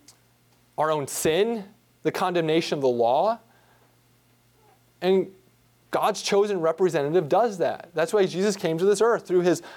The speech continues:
life, death, resurrection, he crushes the head of the serpent. He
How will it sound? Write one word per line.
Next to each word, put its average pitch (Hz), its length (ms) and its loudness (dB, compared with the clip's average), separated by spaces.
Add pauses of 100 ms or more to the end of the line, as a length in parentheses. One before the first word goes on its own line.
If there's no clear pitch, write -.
(100)
life, 170 340 0
death, 196 220 0
resurrection, 180 640 -2
he 196 160 -2
crushes 175 580 -4
the 180 120 0
head 175 100 -2
of 170 60 -4
the 165 100 0
serpent. 165 460 -2
He 190 180 -2